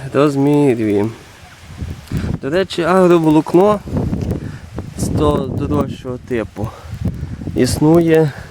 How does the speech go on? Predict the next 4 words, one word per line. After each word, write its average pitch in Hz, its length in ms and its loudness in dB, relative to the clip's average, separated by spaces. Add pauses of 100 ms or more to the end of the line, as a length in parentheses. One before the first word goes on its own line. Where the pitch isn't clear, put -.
(800)
вже 143 320 2
з 135 60 -6
готовою 151 600 4
розміткою. 135 760 0